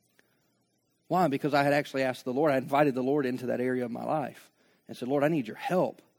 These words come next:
You know, there's a, a fairly, uh, famous quote of, that kinda is along these same lines, and, and I think that many times we kinda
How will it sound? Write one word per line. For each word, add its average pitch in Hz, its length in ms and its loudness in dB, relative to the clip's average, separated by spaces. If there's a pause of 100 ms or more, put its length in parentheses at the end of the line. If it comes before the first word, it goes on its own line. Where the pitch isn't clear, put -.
(460)
You 147 60 2
know, 151 80 4
there's 143 140 0
a, 131 140 -4 (180)
a 131 60 -4
fairly, 175 400 4 (240)
uh, 131 280 -2 (160)
famous 175 400 2
quote 170 400 4
of, 127 100 -2 (180)
that 151 200 -8
kinda 160 220 0
is 139 120 2
along 151 340 4
these 143 140 0
same 139 220 0
lines, 151 440 4
and, 131 100 0 (240)
and 147 80 4
I 156 60 6
think 160 180 2
that 147 100 0
many 170 180 6
times 156 320 2
we 165 100 4
kinda 180 320 4